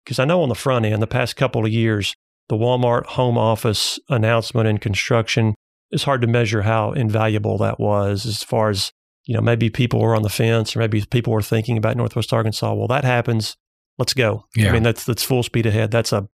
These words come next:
Speaker 1: fifty to seventy-five year announcement that solidifies Bentonville. So when you have that announcement last year, if there's any trepidation about what kind of impact covid nineteen would have from a business and economic sense on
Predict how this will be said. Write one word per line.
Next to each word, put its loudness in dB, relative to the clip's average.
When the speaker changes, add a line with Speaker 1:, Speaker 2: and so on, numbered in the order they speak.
Speaker 1:
fifty -2
to 0
seventy-five -2
year 0
announcement -2
that 0
solidifies 0
Bentonville. 0
So -2
when 0
you 2
have 0
that 0
announcement 0
last 0
year, 0
if -8
there's 2
any 4
trepidation 0
about 0
what -2
kind 0
of -4
impact -2
covid 0
nineteen 0
would -2
have -2
from 0
a 0
business 0
and -6
economic 0
sense -2
on 2